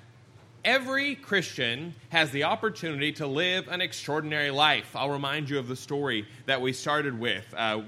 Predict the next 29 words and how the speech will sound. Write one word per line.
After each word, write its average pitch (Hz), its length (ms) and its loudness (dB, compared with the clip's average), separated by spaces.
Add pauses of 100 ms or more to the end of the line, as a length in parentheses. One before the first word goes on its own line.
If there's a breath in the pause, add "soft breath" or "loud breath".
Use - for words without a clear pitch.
way 139 260 6
back 101 300 2 (120)
when 135 180 -2
we 135 100 -2
first 165 300 -4
started 151 240 -2
this 135 120 -4
series, 160 420 -2 (180 loud breath)
was 151 200 0
we 143 80 0
looked 220 240 2
at 220 100 0
the 220 80 -4
life 190 300 2
of 143 100 -4
William 196 520 0
Borden. 147 420 2 (640 loud breath)
And 139 80 0
you 175 80 6
remember 175 340 2
William 202 440 0
Borden 190 420 0
was 180 180 0
the 151 240 -2
heir 202 360 2
to 208 300 -2
the 175 120 0
Borden 180 540 -2
fortune. 180 600 -6